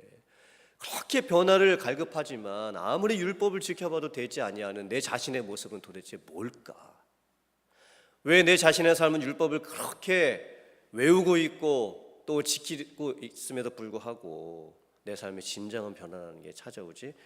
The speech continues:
않는 것일까?" 니고데모는 다 그런 부족함이 느껴졌습니다. 갈급함이 느껴졌고, 너무나 채워지지 아니하는 그 마음, 빈자리,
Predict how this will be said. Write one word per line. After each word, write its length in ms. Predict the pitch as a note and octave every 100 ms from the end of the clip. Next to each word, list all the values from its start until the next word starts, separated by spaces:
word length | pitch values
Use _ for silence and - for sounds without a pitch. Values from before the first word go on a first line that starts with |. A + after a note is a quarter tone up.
| -
않는 340 | - D#2 A2
것일까?" 420 | A2 - C#3+ - - _ _ _ _ _ _
니고데모는 500 | C3+ F3+ F#3+ G3 G3+
다 80 | G3+ - - - -
그런 240 | C4 C#4 C#4
부족함이 600 | A#3 B3+ - B3+ A3 C#3 - _
느껴졌습니다. 800 | - G#3 A#3+ G3+ - D#2 D2 - -
갈급함이 520 | - D3 D#3+ D#3+ B2 F#2
느껴졌고, 680 | F#2+ F2 D#2+ _ - - _ _ _ _ _ _ _ _ _ - - - - - - - _
너무나 520 | - - - C4 B3
채워지지 500 | A#3+ A#3+ A3 G#3 G3+
아니하는 480 | D3 C3+ D3 C#3+ C#3
그 100 | C#3
마음, 480 | B2+ F2+ F2+ F2+ E2+ - _ _ _
빈자리, 640 | A#2+ A#2+ A#2 G#2 G2+ F#2+